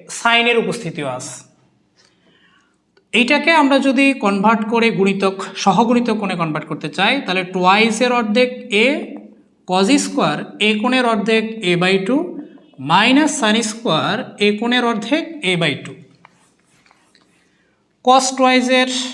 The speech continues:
আরেকটা ফর্মুলা ছিল, যেটাকে আমরা বলতেছিলাম কোসাইন ফর্মুলা। cos টুয়াইজের কোসাইন ফর্মুলা, সেটা কি ছিল? টু cos স্কোয়ার A মাইনাস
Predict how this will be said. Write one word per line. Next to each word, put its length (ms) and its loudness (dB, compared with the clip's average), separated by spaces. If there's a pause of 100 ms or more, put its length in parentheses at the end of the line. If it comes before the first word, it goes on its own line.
(420)
আরেকটা 420 0
ফর্মুলা 400 0
ছিল, 380 -4 (400)
যেটাকে 280 -6
আমরা 140 -2
বলতেছিলাম 800 -4
কোসাইন 400 2
ফর্মুলা। 440 -4 (640)
cos 320 0
টুয়াইজের 600 0
কোসাইন 340 0
ফর্মুলা, 520 -10 (360)
সেটা 200 -10
কি 160 -6
ছিল? 300 -2 (380)
টু 420 6
cos 320 4
স্কোয়ার 460 2 (240)
A 420 4 (680)
মাইনাস 540 2